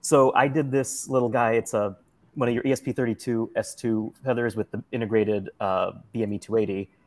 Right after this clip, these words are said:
And it's got a, it's, like, kind of a, a temperature display, like, you know, updates every minute or now every ten minutes. And every hour it uploads to Adafruit I O. So here it's connecting to the internet.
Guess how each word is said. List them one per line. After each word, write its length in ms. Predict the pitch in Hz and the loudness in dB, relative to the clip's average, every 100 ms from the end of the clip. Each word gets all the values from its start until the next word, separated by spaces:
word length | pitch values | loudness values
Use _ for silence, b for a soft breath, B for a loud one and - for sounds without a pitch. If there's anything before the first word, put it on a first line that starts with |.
| _ _ - | _ _ 0
And 360 | 117 113 113 110 | 4 6 4 2
it's 120 | 101 | 0
got 320 | 113 104 98 | 2 4 2
a, 220 | 104 98 101 | -2 -4 -8
it's, 120 | - | -6
like, 120 | 165 175 | 0 2
kind 120 | 160 | 2
of 80 | 123 | 2
a, 40 | 120 | -2
a 40 | |
temperature 400 | - - 151 151 | -4 -2 0 0
display, 640 | 143 - 139 127 120 117 - | -4 0 4 6 4 2 -4
like, 180 | 110 95 | -4 -4
you 80 | 117 | -4
know, 120 | 101 | -4
updates 280 | 104 113 101 | -2 -2 -2
every 180 | 107 107 | -2 -2
minute 320 | 101 104 101 - | -4 -4 -4 -4
or 220 | 98 95 | -8 -8
now 200 | 110 101 | -6 -4
every 200 | 95 90 | -4 -6
ten 180 | 92 101 | -10 -8
minutes. 460 | 98 95 - - b b b b - | -8 -10 -10 -12 b b b b 4
And 340 | 123 117 117 | 6 6 4
every 340 | 117 117 113 - | 2 2 0 2
hour 340 | 123 143 123 117 | 4 6 6 4
it 100 | 110 | 2
uploads 280 | 113 113 - | 0 -2 0
to 120 | 113 | -4
Adafruit 220 | 104 113 | -2 -2
I 160 | 101 110 | 2 2
O. 200 | 98 92 | 2 -2
So 140 | - | -8
here 140 | 95 101 | -8 -8
it's 120 | - | -10
connecting 440 | - 101 - 95 - | -12 -12 -10 -14 -14
to 140 | - | -14
the 100 | - - | -14 -8
internet. 520 | 135 131 127 120 - | -4 -2 0 -2 -6